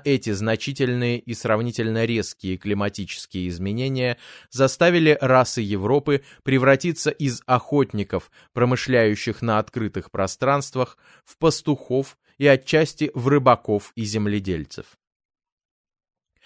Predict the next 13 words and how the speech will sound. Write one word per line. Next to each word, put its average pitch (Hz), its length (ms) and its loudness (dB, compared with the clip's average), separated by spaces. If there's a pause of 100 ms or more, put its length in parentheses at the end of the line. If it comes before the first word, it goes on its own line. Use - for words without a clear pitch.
(200)
Эти 143 280 2
изменения, 135 880 0 (220)
хотя 135 300 4
и 135 100 6
привели 123 480 2
к 139 120 -8
успехам 117 580 -2
в - 100 -16
культуре, 143 580 -2 (240)
вызвали 165 400 2
определённые 143 840 0
биологические 110 1000 2
ухудшения. 87 960 -6